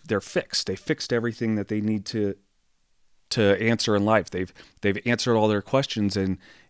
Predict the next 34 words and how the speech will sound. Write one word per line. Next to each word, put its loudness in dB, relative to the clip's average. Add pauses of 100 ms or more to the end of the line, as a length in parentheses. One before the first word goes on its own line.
(100)
and -2
everything 0
is, -2 (680)
is 0
all 4
hunky-dory, 2
but 0
that's 0
not -2
the -2
way 2
that -2
life -4
goes. 2 (920)
But 4
we -2
th-, -16
we -2
think 0
that 4
that's 2
how 2
it 2
is 4
when 2
we're 2
watching -2
these 0
movies 2
or 0
reading 0
these -4
books, -4
and, -8